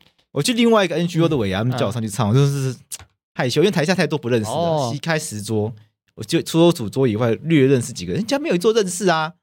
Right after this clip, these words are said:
Speaker 2: 但如果我，如果真的他们逼我上去唱，
Speaker 1: 嗯。你会去？
Speaker 2: 我会，我会上，
Speaker 1: 嗯。
Speaker 2: 我会硬着头皮就是，就是上这样子。但我会看台下的T A
Speaker 1: 嗯。
Speaker 2: 去选择要唱什么歌。
Speaker 1: OK。
Speaker 2: 对。
Speaker 1: 那台下的T A
Speaker 2: 嗯。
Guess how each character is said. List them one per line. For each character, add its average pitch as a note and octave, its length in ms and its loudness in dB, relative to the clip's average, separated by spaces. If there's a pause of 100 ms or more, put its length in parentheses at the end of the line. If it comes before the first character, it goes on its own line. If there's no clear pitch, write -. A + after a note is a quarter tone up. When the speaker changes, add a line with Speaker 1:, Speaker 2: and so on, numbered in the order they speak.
(420)
Speaker 2:
但 D#4+ 140 2
如 C#4 100 0
果 C4 100 0
我， B2 260 -6
如 F3 100 4
果 A3 100 4
真 G3+ 160 0
的 C#3 80 -4 (220)
他 F3 140 0
们 D#3+ 160 4 (560)
逼 A3+ 200 -2
我 C#3 140 -2
上 C3+ 200 -6
去 B2 120 -6
唱， G#2 240 -4 (240)
Speaker 1:
嗯。 G#2+ 260 -4 (440)
你 G2+ 60 -6
会 B2+ 100 2
去？ G#2+ 260 -4
Speaker 2:
我 A2 60 -8
会， B2 160 -2
我 A2+ 120 -6
会 G#2+ 80 -2
上， F#2+ 200 -8
Speaker 1:
嗯。 - 400 -12
Speaker 2:
我 C#3 40 -2
会 D#3+ 60 -8
硬 F3+ 80 -4
着 B2+ 80 -6
头 G2+ 140 -10
皮 G2+ 160 -10 (180)
就 A2 80 -8
是， G2+ 160 -6 (280)
就 A2+ 100 -8
是 G2+ 100 -6
上 G2 280 -4
这 F2+ 60 -16
样 D#2 180 -16
子。 - 180 -20
但 A#3 100 2
我 D#3 140 2
会 F#3+ 60 0
看 E3 260 -6 (420)
台 C3+ 220 -6
下 D3+ 180 -4
的 A#2+ 60 -6
T C3 340 0
A A#2 240 0 (180)
Speaker 1:
嗯。 A2+ 100 -14
Speaker 2:
去 - 40 -8
选 B2+ 240 -2
择 G#2 80 -6
要 A2 80 0
唱 A2 160 0
什 D#2+ 120 -4
么 D2+ 80 -18
歌。 E2 240 -14 (320)
Speaker 1:
OK。 G#2 360 -14 (120)
Speaker 2:
对。 F#2+ 240 -10 (420)
Speaker 1:
那 F#3 240 -4
台 F3 320 -6
下 A3 160 0
的 E3+ 100 -4
T F#3 320 0
A F3+ 240 4
Speaker 2:
嗯。 A#2+ 220 -6